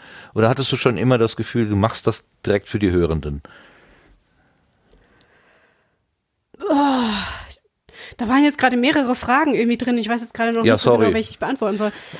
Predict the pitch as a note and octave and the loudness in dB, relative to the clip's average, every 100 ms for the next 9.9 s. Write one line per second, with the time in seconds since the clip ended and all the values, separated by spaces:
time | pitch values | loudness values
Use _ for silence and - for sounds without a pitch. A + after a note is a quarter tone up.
0 | - C4 C4 C4 B3+ B3+ A3 - - - | -2 2 2 2 2 0 -2 -6 -2 0
1 | - - - A4 - - - - - - | 2 0 2 0 0 -12 -12 -12 -14 -18
2 | - C4+ D4 D#4 B3 A3+ G#3+ A3+ - D#4 | -4 0 2 2 2 4 2 0 -4 -4
3 | - E4+ C#4+ C#4 C4+ B3 B3 A3+ A#3+ - | -2 -2 0 0 0 0 -2 -4 -4 -4
4 | A#3 A3 A3+ A#3 A#3 A#3 - A3+ A3 D4 | -4 -2 0 2 0 -2 -4 0 2 2
5 | C4+ A#3+ - A3 G#3 - G#3+ G#3 G3+ F#3 | 0 -4 -4 -4 -4 -4 0 2 0 0
6 | A#3 E4 - D4 - C#4 - E4+ F4+ E4+ | 0 2 2 0 0 -2 2 2 2 0
7 | - B3 B3 - G3+ A3 G#3+ - F#3+ G3+ | 0 0 0 0 -2 0 0 -2 -4 -4
8 | - G#3+ - - A#3 C4 A#3+ - D#4 - | -2 -4 -4 -2 -2 -2 -6 -2 -2 -2
9 | C4 A#3+ A#3+ A#3 A#3+ A3+ A3 G#3+ | -4 -2 -2 -2 -2 -2 -4 -8